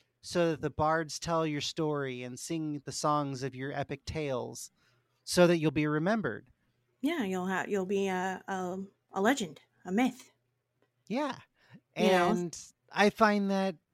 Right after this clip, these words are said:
Speaker 1: also kind of endearing. You know,
Speaker 2: It
Speaker 1: it
Speaker 2: is very
Speaker 1: doesn't ha-,
Speaker 2: endearing.
Speaker 1: it doesn't have the happy ending,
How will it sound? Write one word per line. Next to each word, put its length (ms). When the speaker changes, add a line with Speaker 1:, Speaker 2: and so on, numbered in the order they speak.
Speaker 1:
also 640
kind 280
of 120
endearing. 640
You 100
know, 80
Speaker 2:
It 60
Speaker 1:
it 40
Speaker 2:
is 60
very 140
Speaker 1:
doesn't 120
ha-, 60
Speaker 2:
endearing. 460
Speaker 1:
it 140
doesn't 240
have 240
the 60
happy 440
ending, 460